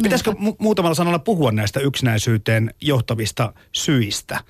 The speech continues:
Speaker 1: Tää kaupungistuminen tulee totta kai mieleen aika nopeasti siinä, että, että väkisinkin se, ö, niin kuin rikkoo yhteisöjä ja eristää vähän ihmisiä toisistaan, myöskin kaupungin sisällä olevia ihmisiä toisistaan. Mutta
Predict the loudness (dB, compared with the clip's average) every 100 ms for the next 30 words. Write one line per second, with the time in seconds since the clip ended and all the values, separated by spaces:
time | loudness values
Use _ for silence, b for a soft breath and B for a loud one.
0 | b -4 -2 2 2 2 2 0 0 0
1 | 0 0 0 0 2 2 2 2 0 0
2 | 2 2 0 -2 -2 -2 -2 -4 -6 -4
3 | -6 B B B B -6 -4 -6 -6 -20
4 | -14 -12 -10 -12 -6 -2 0 2 2 0
5 | 0 0 -2 -4 B -10 -8 -8 -6 -4
6 | -2 -2 -4 _ -12 -2 0 0 -2 0
7 | 4 2 2 0 0 0 -2 0 0 0
8 | 0 -2 0 0 0 0 0 -2 0 0
9 | 0 -2 -6 -8 B B -4 -2 -2 0
10 | 2 2 2 2 2 0 0 -2 -6 -8
11 | -8 -6 -6 -6 -4 -4 -4 -6 -6 -4
12 | -6 -8 -10 -6